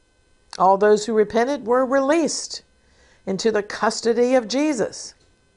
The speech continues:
because they say nothing is impossible for God, and even those angels or souls awaiting judgment still belong ultimately to him to deal with.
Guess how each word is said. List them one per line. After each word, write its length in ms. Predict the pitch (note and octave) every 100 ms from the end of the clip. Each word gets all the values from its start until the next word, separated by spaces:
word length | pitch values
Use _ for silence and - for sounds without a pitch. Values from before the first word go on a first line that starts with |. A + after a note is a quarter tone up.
| _ _ _ _ -
because 420 | F3 A3 G3 F#3+
they 120 | G#3
say 300 | G#3 A3+ G#3+
nothing 500 | G3+ G3 C4 C4+ A3
is 160 | F3 E3+
impossible 600 | E3 - E3 D#3+ - C3+
for 180 | - C#3+
God, 420 | D3+ D3 G#3 A3
and 220 | F#3 E3+ _ _ - _ _ -
even 340 | B3+ C#4+ D4
those 240 | C#4+ D4
angels 580 | C4 C#4 B3+ E3+ D3+ D3
or 140 | D#3+ E3
souls 560 | - A3+ A3 F3 D#3+
awaiting 380 | E3+ F3 F#3+ G3
judgment 460 | F#3+ G#3 G3 G#3 G#3 _ _ _ _ -
still 360 | - G#3+ G#3+
belong 600 | G3+ G#3 G3 F3 E3 F3+ -
ultimately 560 | F3 E3 E3 D#3 E3+ E3+
to 140 | D3+
him 400 | D#3 E3+ D3+ D3 _ -
to 100 | -
deal 300 | F#3 G3 E3+
with. 400 | D#3 - -